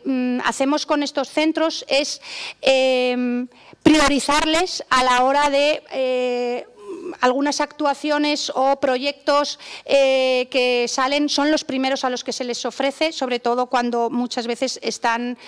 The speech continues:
relacionados con, con la lectura digital. Eh, es más, probablemente muchos de estos centros, como decía antes Ana, que iban a poner en marcha una biblioteca digital escolar,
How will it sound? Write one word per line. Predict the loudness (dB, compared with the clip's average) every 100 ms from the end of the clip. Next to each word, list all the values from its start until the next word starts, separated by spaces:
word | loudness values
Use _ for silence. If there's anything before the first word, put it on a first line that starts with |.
| -10
relacionados | -2 0 0 -2 -4 -6
con, | -6 -6 -6 -8 -8 -8 -8 -8 -12 -18 -18 -20 _
con | 0 0 0 -2 -2 -2
la | 0
lectura | -2 0 0
digital. | -2 -4 -10 -6 -6 -8 -12 -14 -12 -12 -14 -12 -2 2
Eh, | 2 2 2 0 0
es | 0
más, | 0 0 0
probablemente | 2 2 2 2 2 4
muchos | 2 2 0
de | 0
estos | 0 0 -2
centros, | 0 2 2 2 0 -4 -14 -6
como | -4 -2 -4
decía | -6 -4 -2 0 0 0 2 2
antes | 0 0 0
Ana, | 0 0
que | -2 -2
iban | 0 0
a |
poner | 0 0 0
en | 0
marcha | -2 -2 0 0
una | 2 0
biblioteca | -2 -2 -2 -2 -2
digital | -2 -6 -2 0 0
escolar, | -2 0 2 2 0